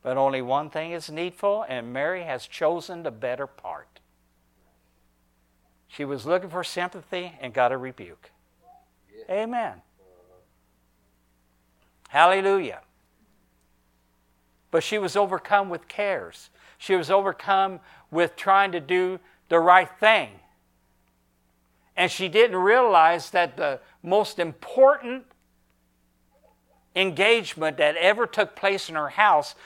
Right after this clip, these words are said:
was taking place right then, and she let it pass her by. Amen. She just, she was too consumed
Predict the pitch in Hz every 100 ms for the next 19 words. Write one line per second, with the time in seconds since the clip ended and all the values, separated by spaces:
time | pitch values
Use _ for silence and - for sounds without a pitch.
0 | - - 151 - 226 208 147 202 208 -
1 | 175 160 - - 214 175 160 - - _
2 | - 151 139 - - 220 214 160 160 -
3 | _ _ _ _ _ _ _ _ _ _
4 | _ - 143 143 131 _ - 151 127 -
5 | 147 127 - - _ _ _ _ _ _
6 | _ _ _ _ _ _ _ _ _ _
7 | _ _ 170 202 196 202 233 _ _ _
8 | _ _ _ _ - 208 - _ _ _
9 | _ _ _ _ _ _ _ _ _ _
10 | _ _ - 220 202 - 220 214 214 -
11 | 247 233 196 185 185